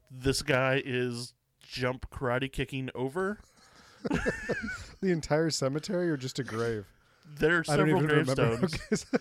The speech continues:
Speaker 2: he's
Speaker 1: The
Speaker 2: jumping
Speaker 1: title
Speaker 2: over.
Speaker 1: cards are coming out of the graves.
Speaker 2: <laughs>
Speaker 1: The words "Raw Force," which I should note that the, the, the O is a shuriken with a yin yang in the middle.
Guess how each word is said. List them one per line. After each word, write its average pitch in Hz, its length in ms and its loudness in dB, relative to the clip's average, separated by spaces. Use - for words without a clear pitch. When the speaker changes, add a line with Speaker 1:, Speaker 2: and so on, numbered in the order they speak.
Speaker 2:
he's 202 140 -4
Speaker 1:
The - 80 -20
Speaker 2:
jumping 160 280 4
Speaker 1:
title 220 180 6
Speaker 2:
over. 156 120 2
Speaker 1:
cards 139 280 2
are 143 40 -4
coming 160 340 -2
out 151 280 2
of 135 200 0
the 131 80 -6
graves. 123 640 2
Speaker 2:
<laughs> - 60 -20
Speaker 1:
The 170 140 2
words 156 360 4
"Raw 143 260 2
Force," 139 720 2
which 151 360 -2
I 143 80 2
should 143 220 -8
note 151 280 -2
that 131 180 -10
the, 120 400 -2
the, 117 460 -2
the 120 320 -2
O 143 280 4
is 117 200 -4
a 117 40 -6
shuriken 147 600 -2
with 127 120 -2
a 110 80 -4
yin 123 240 -4
yang 151 240 0
in 160 100 0
the 160 60 0
middle. 185 320 -2